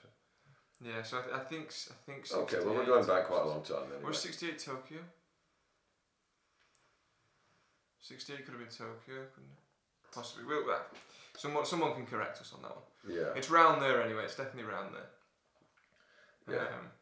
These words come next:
Speaker 1: Well,
Speaker 2: but, um, yeah, so that's where you sort of struggle with the altitude. So a lot of people now will go to live at, live at altitude, but then they'll come down. So they'll come to sort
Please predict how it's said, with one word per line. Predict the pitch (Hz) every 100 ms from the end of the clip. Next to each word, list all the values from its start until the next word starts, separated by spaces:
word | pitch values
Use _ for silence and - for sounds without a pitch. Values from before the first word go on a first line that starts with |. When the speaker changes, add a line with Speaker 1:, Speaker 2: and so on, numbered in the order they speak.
| - -
Speaker 1:
Well, | 113 95 -
Speaker 2:
but, | 135 131 127
um, | 120 120 117 - -
yeah, | 151 131
so | -
that's | 147 160 151
where | 147
you | 131
sort | 131 120
of |
struggle | - 131 127
with | 117
the | 123
altitude. | - 151
So | 139 127
a |
lot | 143 147
of | 135
people | 131 120
now | 123 131 123
will | 113
go | 131 135 135 - - -
to | 123 120 117 120
live | 131 147
at, | 143 -
live | 131 151 151
at |
altitude, | 98 - - 113
but | 113
then | 120 117
they'll | 110
come | - 127 120
down. | 120 117 120 131 104 - -
So | - 123 120
they'll | 117
come | 131
to | 120
sort | 120